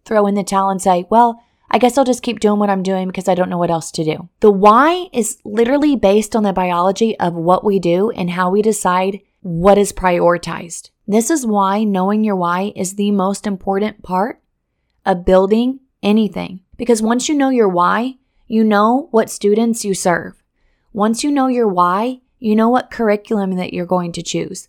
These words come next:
Once you know your why, you know what location you're going to choose. And you're gonna have to wait a little bit. And you might have to grapple with this. And I even read books about my purpose. I, like I said, I wondered why my teaching was,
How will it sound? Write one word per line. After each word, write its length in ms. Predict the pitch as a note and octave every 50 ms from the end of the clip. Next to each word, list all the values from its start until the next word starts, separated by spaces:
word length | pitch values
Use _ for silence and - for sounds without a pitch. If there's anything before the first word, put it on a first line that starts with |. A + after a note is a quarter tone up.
| _ _ _ _ _ _
Once 300 | - G3+ G#3+ A#3 A3+ -
you 80 | D4 D4
know 180 | C4+ B3+ A#3+
your 180 | A#3+ A#3 A3+ G3
why, 540 | F3 E3+ F3 F3 F3 F#3 G3+ A3 B3+ B3+ B3+ - _ _
you 160 | - G#3+ A3+
know 160 | A3 G#3 G3+
what 220 | G#3+ A3+ A#3 G#3+ -
location 560 | G#3 G3 G3 - G3 F#3+ G#3 G#3 - G#3 F#3+
you're 100 | F#3 F3+
going 260 | F3+ F3+ F3 E3+ E3 D#3+
to 80 | E3+
choose. 500 | D#3+ - - D3+ - - - - - - _ _ _ _
And 80 | A3 G#3+
you're 100 | A#3 A3+
gonna 240 | A#3 A#3+ B3 C4+ C4
have 220 | B3 B3 B3 -
to 100 | - C4+
wait 340 | B3+ G#3 A3+ A3+ C4 C#4+ A#3
a 80 | G#3+ G3
little 220 | F#3 F3 E3+ E3
bit. 280 | E3 E3+ D#3+ E3 G3 A3+ _ _ _
And 120 | - A3 A#3
you 80 | A#3+
might 200 | A#3+ B3+ C#4 D4+
have 160 | D4+ D#4 - -
to 80 | - A3+
grapple 500 | - - A#3+ B3+ C#4+ D#4+ D#4+ D#4+ D4 B3+
with 200 | A3+ G3 F#3+ -
this. 420 | E3 - - F3 - - - _ _ _ _ _ _ _ _ _ _ _ _ _ _ _ _ _ _ _ _ _ _
And 120 | - A3
I 40 | C#4
even 240 | E4 D#4 D#4 C4+ A3+
read 260 | A3 B3 B3 G#3 F3
books 300 | - G#3+ C4+ C4 - -
about 220 | B3+ A3+ G#3 -
my 120 | - - E3+
purpose. 600 | - - E3+ D#3+ D3+ - E3+ E3+ E3 - - _ _ _ _ _ _ _ _ _ _
I, 420 | - G#3+ A#3 B3+ C4 C4+ C4+ C#4 -
like 220 | - A#3+ A3+ A#3 A#3+
I 60 | A#3
said, 260 | A#3 - B3+ A#3 A3 -
I 100 | G#3 G#3+
wondered 400 | G#3+ G#3+ A3 A3+ A#3+ B3+ B3+ A3+
why 240 | A3+ A3 A3 A3+ A#3
my 160 | A3+ G#3 G3
teaching 480 | F#3+ - - A#3 A3+ - A#3+ A#3 A3
was, 300 | G3+ F#3+ F#3 F#3 - -